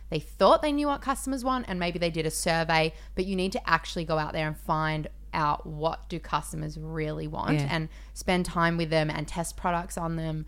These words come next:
Speaker 1: um, and really do your research in that way. And then the other thing that you said was just really, like, you know, using that data that you get and, like, measuring that at the end of the day. Like,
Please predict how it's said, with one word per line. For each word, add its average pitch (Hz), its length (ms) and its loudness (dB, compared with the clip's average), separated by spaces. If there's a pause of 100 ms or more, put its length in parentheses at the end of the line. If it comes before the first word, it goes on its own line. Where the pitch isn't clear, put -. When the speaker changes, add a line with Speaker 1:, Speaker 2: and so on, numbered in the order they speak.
(260)
Speaker 1:
um, 156 240 2
and 165 180 -2
really 170 220 4
do 165 120 -2
your 156 140 2
research 156 420 -4
in 165 80 -2
that 160 160 -4
way. 320 320 4
And 185 120 2
then 175 120 2
the 180 100 -2
other 170 200 2
thing 165 200 -4
that 156 60 -4
you 156 120 -4
said 151 280 -2
was 160 160 -6
just 156 200 -4
really, 160 280 2
like, 151 260 -4 (400)
you 196 80 0
know, 175 100 2
using 196 420 0
that - 200 2
data 175 320 4
that 160 140 -2
you 160 100 -6
get - 340 -6
and, 170 180 0
like, 160 180 0
measuring 165 580 2
that 147 260 -2
at - 100 -4
the 156 100 0
end 156 100 -2
of 147 60 -4
the 160 80 0
day. 160 180 4
Like, 156 240 0